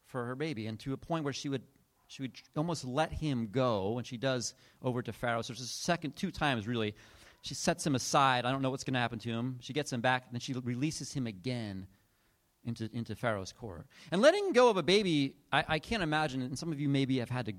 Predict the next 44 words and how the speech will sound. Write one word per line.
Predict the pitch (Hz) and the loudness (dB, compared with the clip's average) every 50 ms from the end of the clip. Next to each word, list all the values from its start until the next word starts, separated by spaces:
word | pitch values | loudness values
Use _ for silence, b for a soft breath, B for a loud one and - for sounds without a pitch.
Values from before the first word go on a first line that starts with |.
| - - _ | -10 -12 _
go | - 131 123 127 | 0 0 0 0
through | - - 123 | 0 -2 -4
this | 107 117 - | -4 -4 -4
sort | - - 113 | -6 -8 -8
of | 107 95 92 | -8 -8 -8
grief. | 87 - 127 117 - | -4 -4 -2 -2 -2
I, | 120 - - | -2 -2 -2
I | 143 | -4
can't | - - - 180 160 143 | -4 -2 -2 0 0 0
even | 131 110 113 | 0 -2 -2
imagine | 107 101 98 101 104 104 110 95 92 95 98 95 | -4 -2 -2 0 0 0 -2 -2 -4 -4 -6 -4
it. | 92 92 90 90 98 - B B B B B B B B B | -4 -4 -4 -4 -6 -8 B B B B B B B B B
The, | B 160 147 | B 4 6
the | 165 170 | 6 4
closest | - - 233 285 269 - 185 147 - - | 6 8 8 8 6 6 2 0 0 2
thing | - 185 170 160 | 4 4 6 6
I, | 147 135 127 - | 6 4 4 2
I | 147 143 | 2 2
had | 143 139 147 143 127 | 2 4 2 2 2
to | 139 | 0
go | 120 107 139 139 160 185 | 2 4 6 6 6 4
through | - - 143 123 | 2 2 2 2
was, | 120 120 120 107 120 | 2 2 2 2 2
and, | 120 120 - | 0 0 0
and | 135 123 123 - | 0 -2 -2 -2
some | - 175 | -2 -2
of | 151 | 0
you | 147 151 | 2 4
know | 143 139 135 | 4 4 4
the | 113 113 | 2 -2
story | - - - - - 185 190 202 190 156 | -4 -6 -6 -2 0 2 4 4 4 4
for | - - 123 120 | 2 2 2 4
us, | 113 120 120 - | 4 2 2 -2
is | 113 107 | -4 -6
a | 110 | -6
few | - - 156 | -2 0 2
years | 143 151 139 131 | 2 2 2 2
ago | 135 127 123 | 2 2 4
we | 113 120 120 | 4 2 2
had | 117 117 117 110 | 2 2 2 2
a, | 107 101 - | 0 0 -2
a | 104 | -6
foster | 98 - - 127 160 156 - - 127 | -6 -2 -2 -2 0 -2 -2 -4 -4
baby, | 101 104 104 101 95 123 131 | -2 -2 -2 -2 -2 -2 -4